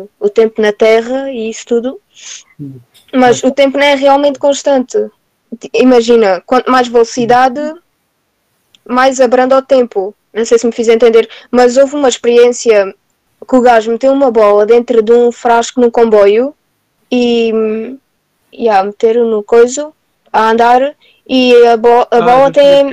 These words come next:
Speaker 3: que
Speaker 1: tem comportamentos diferentes fora do comboio do que tem dentro do comboio.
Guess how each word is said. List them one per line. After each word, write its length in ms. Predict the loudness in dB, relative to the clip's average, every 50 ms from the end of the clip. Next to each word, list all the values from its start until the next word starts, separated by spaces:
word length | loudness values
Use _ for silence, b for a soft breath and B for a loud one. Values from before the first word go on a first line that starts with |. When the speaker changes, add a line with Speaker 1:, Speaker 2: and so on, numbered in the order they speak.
| -8
Speaker 3:
que 60 | -6
Speaker 1:
tem 520 | -2 2 2 4 4 4 2 2 0 -4 -6
comportamentos 580 | -4 -2 -2 -2 -2 -2 0 2 0 0 -2 -4
diferentes 840 | -6 -6 -6 -4 -2 0 2 2 0 0 0 0 0 0 0 -4 -6
fora 600 | -8 -6 -2 0 2 2 4 4 2 2 2 0
do 180 | -2 -2 -2 -2
comboio 520 | 0 0 -2 0 2 2 2 2 0 0
do 100 | -4 -4
que 60 | -4 -2
tem 100 | -2 0
dentro 280 | 2 2 2 2 2 2
do 100 | 2 2
comboio. 560 | 2 0 0 2 2 2 2 2 0 -2